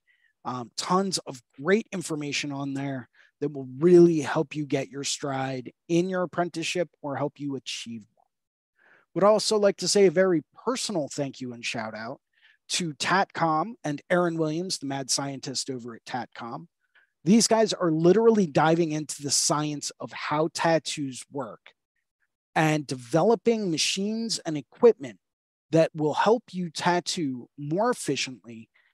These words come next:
and at a better level than you ever have before.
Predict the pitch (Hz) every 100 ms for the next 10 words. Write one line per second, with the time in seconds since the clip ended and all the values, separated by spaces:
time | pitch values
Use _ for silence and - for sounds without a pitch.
0 | _ _ - 156 147 - 160 - 147 131
1 | 123 151 180 214 190 - 151 196 180 123
2 | 120 147 151 151 156 - 170 156 160 135
3 | 143 131 - 120 117 - 98 -